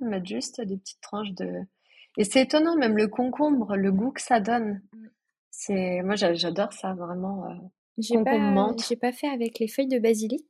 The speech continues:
Speaker 2: Tiens, ça me,
Speaker 1: Mm.
Speaker 2: ça pourrait être, euh,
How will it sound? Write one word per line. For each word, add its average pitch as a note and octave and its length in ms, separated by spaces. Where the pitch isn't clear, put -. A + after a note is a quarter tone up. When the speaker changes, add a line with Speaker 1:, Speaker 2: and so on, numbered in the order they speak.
Speaker 2:
Tiens, C#4 180
ça A#3+ 160
me, G#3 300
Speaker 1:
Mm. G3+ 280
Speaker 2:
ça - 160
pourrait G#3 200
être, - 180
euh, G3+ 240